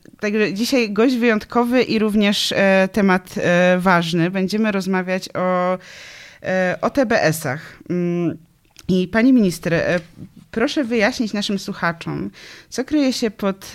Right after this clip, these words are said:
tym tajemniczym skrótem T B S, który być może, e, nie wszystkim jest znany. E, jakie były inspiracje zarówno dla samej tej nazwy,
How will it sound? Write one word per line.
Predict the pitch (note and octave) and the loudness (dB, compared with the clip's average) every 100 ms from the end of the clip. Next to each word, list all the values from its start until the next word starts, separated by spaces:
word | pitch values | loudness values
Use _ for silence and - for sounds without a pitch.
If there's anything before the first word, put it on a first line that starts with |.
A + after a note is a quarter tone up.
| - | -8
tym | F#3 F3 | -4 -4
tajemniczym | E3+ F#3 E3 F#3+ A3+ | -4 -2 -2 -2 -4
skrótem | G3+ - F3 E3 F#3 E3+ F3 | -8 -8 -12 -6 -4 -2 -4
T | - | -4
B | E3+ F3 | -4 -2
S, | C3+ D#3+ | -2 -4
który | - - E3+ | -8 -12 -12
być | E3 E3 D#3+ | -12 -14 -10
może, | F3 E3 D#3+ D#3+ D#3+ D#3+ - - - - | -6 -6 -4 -4 -4 -6 -16 -20 -20 -12
e, | E3+ E3 E3 E3 E3+ - _ | -6 -2 -2 -2 -4 -10 _
nie | F3 F3 | -6 -6
wszystkim | - - F3+ | -6 -6 0
jest | D#3+ D#3+ | 0 2
znany. | E3 C#3+ C#3+ E3 B3+ - - - | 2 4 4 2 0 -6 -20 -6
E, | F3 D#3+ D#3+ | 0 2 2
jakie | - G3 C4+ | 0 -2 -2
były | G3 G3+ F#3 | -2 0 -2
inspiracje | - F3 D#3+ - F3 F3+ F#3 C#3+ | -2 -6 -6 -4 0 0 -2 -6
zarówno | D3 D3 F3 E3+ | -6 -6 -4 -4
dla | D#3+ D3 | -6 -10
samej | - E3 D#3 | -8 -6 -6
tej | D#3 C3+ | -8 -10
nazwy, | C#3 E3+ G3 G3+ G#3+ | -4 -4 -6 -8 -6